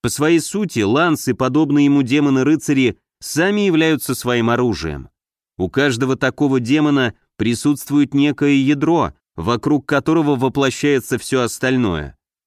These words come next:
Так что даже если меч и щит такого демона будут уничтожены,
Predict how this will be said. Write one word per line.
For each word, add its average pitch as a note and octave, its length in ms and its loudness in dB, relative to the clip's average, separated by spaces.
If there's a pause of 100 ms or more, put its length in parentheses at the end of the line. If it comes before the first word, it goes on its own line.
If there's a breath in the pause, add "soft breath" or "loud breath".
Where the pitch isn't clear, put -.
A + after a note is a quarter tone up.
(380)
Так A2 200 -2
что - 200 -4
даже C#3+ 380 0
если C#3+ 320 0
меч D3 400 2
и C#3 100 -2
щит - 360 -4
такого C3 420 0
демона B2 420 0
будут C3 400 -2
уничтожены, C3 920 0